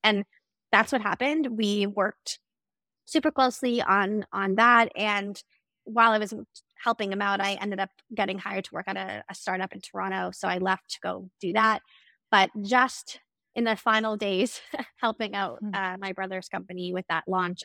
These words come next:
Speaker 1: I met, um, Esther and Matthias,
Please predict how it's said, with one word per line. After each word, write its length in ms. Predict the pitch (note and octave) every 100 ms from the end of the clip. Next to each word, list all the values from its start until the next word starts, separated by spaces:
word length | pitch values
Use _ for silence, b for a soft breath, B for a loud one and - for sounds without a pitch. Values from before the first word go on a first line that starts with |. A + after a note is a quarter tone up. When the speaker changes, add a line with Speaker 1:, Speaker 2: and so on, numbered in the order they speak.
| -
Speaker 1:
I 180 | F3+
met, 380 | F#3 F#3 F3+ E3+ - - _ _ _ _ _
um, 520 | - F#3 F3+ F3 F#3 G3 _
Esther 380 | G3 - A3+ G#3+
and 180 | G3 F#3+
Matthias, 540 | F3+ - - - -